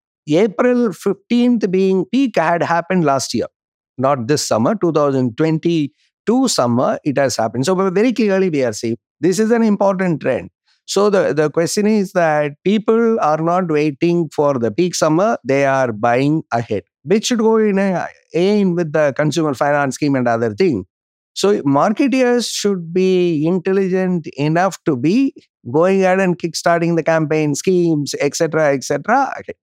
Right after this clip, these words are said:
So this is one part. The second part, what I am very clearly seeing is the average age of a buyer coming down. So we don't have a published data, but our limited, uh,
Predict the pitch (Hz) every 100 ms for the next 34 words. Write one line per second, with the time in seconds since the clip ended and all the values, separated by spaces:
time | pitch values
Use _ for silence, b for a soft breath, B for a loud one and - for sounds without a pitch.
0 | - 107 185 160 165 180 123 117 117 -
1 | - - _ _ _ _ - 202 208 208
2 | - 202 214 285 254 214 143 127 - -
3 | - 120 147 180 170 - 147 147 147 131
4 | 147 175 170 165 165 160 - 160 139 123
5 | 135 262 233 196 151 160 165 180 196 214
6 | 202 170 170 175 185 170 156 127 123 127
7 | 170 233 160 151 147 104 82 - - 165
8 | 156 156 170 202 208 190 165 151 185 165
9 | 170 165 175 185 139 143 143 127 139 175
10 | 190 175 160 160 170 160 185 185 170 156
11 | -